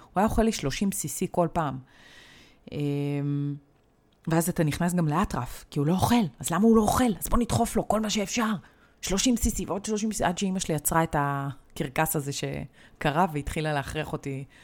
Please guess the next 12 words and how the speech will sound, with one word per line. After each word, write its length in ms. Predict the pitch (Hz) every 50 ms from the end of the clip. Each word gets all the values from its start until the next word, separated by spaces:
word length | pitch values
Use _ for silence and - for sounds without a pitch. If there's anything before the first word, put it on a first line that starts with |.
| - - - - _
לרווח 560 | - 151 143 139 143 139 135 160 165 156 -
טיפה 320 | - - 147 - - 147 143
כל 200 | - - 156 151 143
פעם 140 | 147 139
קצת 380 | 131 - - - 151 143 143 -
את 140 | 143 143 -
ה-, 300 | 143 139 139 139 - - - - - _ - - - - - - - - _ _ _ _ 147
אה, 160 | 143 139 139 - -
את 120 | 147 -
המרווחים 460 | 147 143 143 139 143 139 - 156 151
בין 140 | 147 147 147
האכלות. 520 | 139 139 127 - 147 139 156 196 240 -